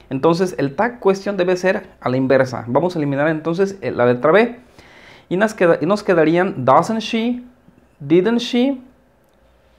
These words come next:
"Not did she?". Eh, otra característica del tag question es que las oraciones en tag question deben de ser exactamente en el mismo tiempo verbal. Por ejemplo,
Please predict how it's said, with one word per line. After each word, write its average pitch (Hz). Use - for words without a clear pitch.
"Not 175
did 170
she?". 107
Eh, 170
otra 226
característica 196
del 147
tag 175
question 175
es 180
que 233
las 147
oraciones 202
en 151
tag 214
question 185
deben 185
de 165
ser 185
exactamente 214
en 135
el 143
mismo 175
tiempo 151
verbal. 190
Por 131
ejemplo, 139